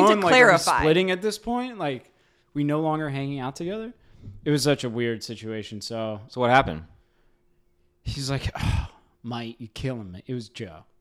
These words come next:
Speaker 1: the Australian. He's, and he goes
Speaker 3: Oh,
Speaker 1: inside.
Speaker 3: so he was like, "Mate, you're killing me."
Speaker 1: "You killing me."
Speaker 2: Oh, that's pretty good.
Speaker 1: And he goes inside. He changes. He's like, "I can't believe we're doing this."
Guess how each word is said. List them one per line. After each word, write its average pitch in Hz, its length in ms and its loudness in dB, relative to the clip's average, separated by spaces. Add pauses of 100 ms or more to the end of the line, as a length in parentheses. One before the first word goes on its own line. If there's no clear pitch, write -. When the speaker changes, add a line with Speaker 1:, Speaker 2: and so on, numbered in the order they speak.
Speaker 1:
the 123 80 -12
Australian. 92 500 -14 (480)
He's, 113 180 -6
and 117 220 -10
he 107 40 -10
goes 123 280 -2
Speaker 3:
Oh, - 20 -8
Speaker 1:
inside. 113 300 0
Speaker 3:
so 110 80 -6
he 113 40 -6
was 107 120 -6
like, 107 120 -6
"Mate, 117 300 4
you're 104 80 -4
killing 156 340 0
me." 123 300 2
Speaker 1:
"You 113 60 -6
killing 127 320 -4
me." 87 80 -12 (180)
Speaker 2:
Oh, 254 80 -12
that's 294 160 -14
pretty 285 180 -10
good. - 160 -12 (180)
Speaker 1:
And 117 260 -4
he 117 60 -6
goes 127 200 0
inside. 113 320 -4
He 117 80 -4
changes. 104 440 -10
He's 107 340 -14
like, 98 100 -12
"I 95 60 -14
can't 107 240 -12
believe 92 180 -16
we're 87 60 -20
doing 87 340 -20
this." - 220 -18